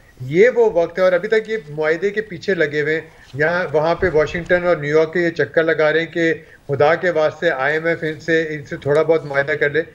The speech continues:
और जैसे आपके प्रोग्राम में भी आया है और जगह भी आया है,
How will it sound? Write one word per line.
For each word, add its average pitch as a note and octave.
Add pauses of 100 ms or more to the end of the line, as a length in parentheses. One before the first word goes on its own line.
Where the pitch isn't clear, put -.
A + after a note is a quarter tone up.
(260)
और E3
जैसे E3
आपके F3
प्रोग्राम D#3+
में E3+
भी E3+
आया E3
है F3
और D3
जगह D#3+
भी D#3+
आया D3
है, D#3+